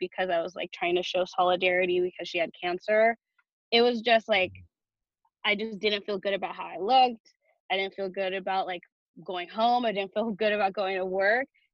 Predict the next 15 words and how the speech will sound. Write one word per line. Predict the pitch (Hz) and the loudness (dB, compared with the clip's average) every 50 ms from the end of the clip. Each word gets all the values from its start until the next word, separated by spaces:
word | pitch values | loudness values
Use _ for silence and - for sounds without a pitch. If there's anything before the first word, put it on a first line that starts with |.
| _ - | _ 0
It | 240 | 0
was | 262 262 254 220 - - | 2 0 0 -4 -4 -2
all | 196 202 202 202 208 | -2 0 0 -2 -4
just, | 196 202 196 - - | -6 -8 -12 -8 -6
like, | 180 180 - _ _ - | -6 -6 -8 _ _ -16
not, | 185 196 196 196 190 190 185 180 - - | -14 -10 -4 0 0 2 2 0 -2 -4
not, | 196 185 180 175 | -4 -4 -4 -4
not | 185 190 165 170 - - _ - | -6 -10 -12 -12 -14 -16 _ -12
good. | 170 135 120 110 110 - - _ _ _ _ _ _ _ _ _ _ _ _ _ _ _ _ _ _ _ _ _ _ _ - 170 | -10 -10 -10 -10 -10 -12 -14 _ _ _ _ _ _ _ _ _ _ _ _ _ _ _ _ _ _ _ _ _ _ _ -8 0
But, | - 196 185 185 185 185 175 160 - - _ - | 4 6 6 8 6 6 4 2 -2 -8 _ -8
um, | 202 190 185 180 170 170 175 185 180 180 _ _ _ _ _ - | -8 -6 -6 -8 -8 -10 -10 -12 -12 -18 _ _ _ _ _ 0
that | 233 240 247 | 2 2 2
was | 254 254 240 | 0 -2 -4
just, | 208 220 220 208 196 - _ _ _ _ _ _ _ _ - | -4 -4 -4 -4 -6 -8 _ _ _ _ _ _ _ _ -8
like, | 180 180 180 - | -6 -6 -6 -8